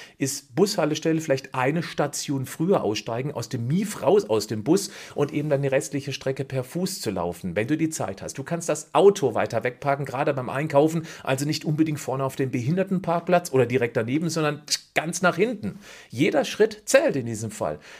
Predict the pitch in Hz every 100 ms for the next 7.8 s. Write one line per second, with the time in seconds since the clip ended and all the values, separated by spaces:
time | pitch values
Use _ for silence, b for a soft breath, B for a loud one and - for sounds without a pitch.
0 | B 135 208 214 185 196 185 175 160 147
1 | 208 190 180 170 - 170 170 170 165 160
2 | 160 - 160 - 220 208 - 131 139 135
3 | 135 131 127 135 - 127 - 104 - 107
4 | 101 90 92 - B B B B 185 269
5 | - B 160 - 170 226 - 135 196 -
6 | 117 101 - 117 123 156 190 196 - 240
7 | - _ - 208 185 160 214 -